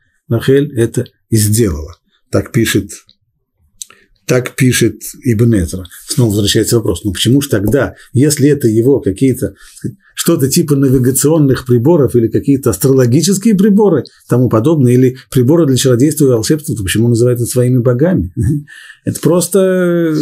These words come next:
техника, приборы. Рамбан тоже, в общем-то, он идёт вслед за, за Ибн, Ибн Эзра, за комментарием Ибн Эзра, говорит, что,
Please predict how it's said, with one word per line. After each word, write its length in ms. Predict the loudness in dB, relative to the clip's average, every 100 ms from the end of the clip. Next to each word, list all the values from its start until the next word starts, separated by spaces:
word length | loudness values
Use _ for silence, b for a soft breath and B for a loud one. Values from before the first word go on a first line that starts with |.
| -2
техника, 420 | -2 0 -2 -4
приборы. 500 | -2 -2 0 0 -2 -8 _ _ _ _ _ _ _ _ _ -20 _ B B B B B B -4
Рамбан 960 | 0 4 4 4 2 2 0 -2 -4 -12 _ _ _ _ _ _ _ _ -2
тоже, 240 | 0 2
в 100 | 2
общем-то, 360 | 2 2 2 4
он 140 | 2
идёт 240 | 4 2 0
вслед 420 | -2 2 2 0
за, 500 | 0 0 0 -2 -6 -12 _ _ _ _ _
за 680 | -6 -4 -2 0 0 0 -2 -2
Ибн, 340 | -2 0 0 0 -6 -10 -4
Ибн 320 | -2 2 2
Эзра, 200 | 2 0
за 160 | 0 -2
комментарием 500 | -2 0 0 0 0
Ибн 160 | 0
Эзра, 180 | 0 0
говорит, 260 | 0 0 -2
что, 200 | -2